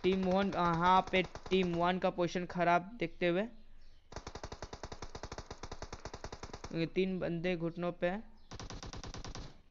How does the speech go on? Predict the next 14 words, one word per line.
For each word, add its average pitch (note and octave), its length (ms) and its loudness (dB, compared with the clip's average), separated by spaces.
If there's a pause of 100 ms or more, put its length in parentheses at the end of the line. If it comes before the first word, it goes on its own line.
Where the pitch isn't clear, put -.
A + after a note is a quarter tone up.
(1300)
यहाँ D#3+ 180 -2
पे E3+ 140 0
देख E3+ 220 0
सकते F3 340 -2
हैं E3 100 2
guys, F3 180 0 (1300)
बहुत E3 300 2
ही F#3+ 80 2
गंदी E3+ 300 2
fight D#3 340 4
होगी C#3+ 160 0
यहाँ D3 160 0
पे। - 200 0
ओ, F#3 240 8